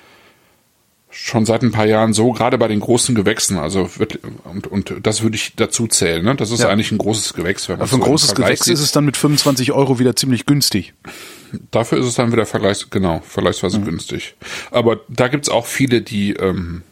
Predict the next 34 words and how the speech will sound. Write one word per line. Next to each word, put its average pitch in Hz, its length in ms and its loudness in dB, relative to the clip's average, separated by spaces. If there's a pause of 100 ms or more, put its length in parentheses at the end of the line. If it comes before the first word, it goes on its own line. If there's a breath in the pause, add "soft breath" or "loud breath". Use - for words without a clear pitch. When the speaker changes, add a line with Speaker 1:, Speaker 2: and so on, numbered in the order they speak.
(160)
Speaker 1:
ihre 92 260 -4
Weine, 87 540 -2 (100)
ähm, 76 460 -10 (1500)
äh, 90 580 -4
eben, 87 300 -2
eben, - 240 -6
eben 95 260 0
auch, - 380 0
äh, 90 160 2
denen 92 300 0
auch 101 160 -2
eine 101 80 0
Standzeit 98 600 -2
gönnen, 92 280 2
also - 240 -2
eine, 87 400 -2
sozusagen 87 500 -2
eine, - 260 -4
eine 90 180 -2
gewisse 92 500 0 (580 loud breath)
Maische 98 460 2
Angärung, 95 720 2
ja, 95 320 -2
wenn 98 100 -2
man 123 100 2
Speaker 2:
Mach - 40 -6
Speaker 1:
so 156 80 2
Speaker 2:
mal 135 80 4
Speaker 1:
will, 127 140 4
Speaker 2:
Name-Dropping, 104 340 2
Speaker 1:
ähm, 101 80 0
Speaker 2:
wer 104 100 2
wäre 123 220 0
das? 98 200 0